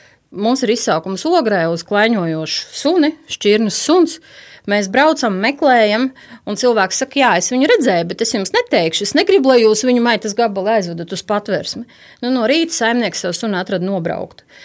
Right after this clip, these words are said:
Jautājums, kā ir labāk? Vai viņam nokļūt patversmē, vai viņam nokļūt kapiņos? Tātad cilvēku tādu kaut kādu, n-, viņi mēģina kaut kā glābt tos suņus pilnīgi nepareizi, ja? Tātad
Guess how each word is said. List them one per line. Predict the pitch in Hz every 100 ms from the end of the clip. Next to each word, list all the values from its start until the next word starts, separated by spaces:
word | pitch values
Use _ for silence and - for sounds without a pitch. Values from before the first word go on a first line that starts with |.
| - 214
Jautājums, | 240 254 233 190 - -
kā | 262 233 196
ir | 208
labāk? | 240 180 135 151 _ _
Vai | 202 196 185
viņam | 185 214 196
nokļūt | 220 214 180 170
patversmē, | 208 214 330 359 370 359 349 - 196
vai |
viņam | 208 254 214 220
nokļūt | 247 240 220 196 - _ -
kapiņos? | 302 262 180 151 - - _ - - -
Tātad | 208 202 196 175
cilvēku | - 285 269 185 170 - -
tādu | 208 180 170
kaut | 175
kādu, | 170 190 175 170
n-, | 170 165 147 143 165
viņi | 190 214 196
mēģina | 214 233 185
kaut | 185 170
kā | 160
glābt | 170 202 294 - 269
tos | 247 -
suņus | 277 226 -
pilnīgi | 262 262 214
nepareizi, | 262 269 190 160 139 104 - 160
ja? | 175
Tātad | 202 180 170 165